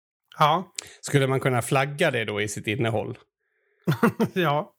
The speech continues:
Speaker 2: På något sätt, för att annars skulle man ju känna... Du vet, <clears throat> jag pratade med någon om det här nyss. Alltså det här med att... Eh, vad tycker du om någon ställer sig och tittar på, på din skärm när du jobbar?
Speaker 1: Eh, typ,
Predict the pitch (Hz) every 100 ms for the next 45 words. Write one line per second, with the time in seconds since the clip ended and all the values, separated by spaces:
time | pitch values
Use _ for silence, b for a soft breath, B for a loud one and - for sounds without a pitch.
0 | _ - 113 110 120 107 - 113 117 131
1 | 123 143 123 120 107 107 120 113 117 B
2 | B B 175 196 196 - 160 196 185 196
3 | 202 202 226 - _ 156 156 156 - -
4 | 139 131 127 143 131 143 131 - - 139
5 | 170 156 156 151 143 143 - _ - 139
6 | 123 160 170 - 196 190 165 160 147 170
7 | 147 127 127 - 147 - 175 120 123 95
8 | 117 123 123 127 202 104 101 101 101 101
9 | 104 - - _ _ _ _ _ _ _
10 | _ _ _ _ _ - - 185 175 160
11 | 160 151 151 143 139 131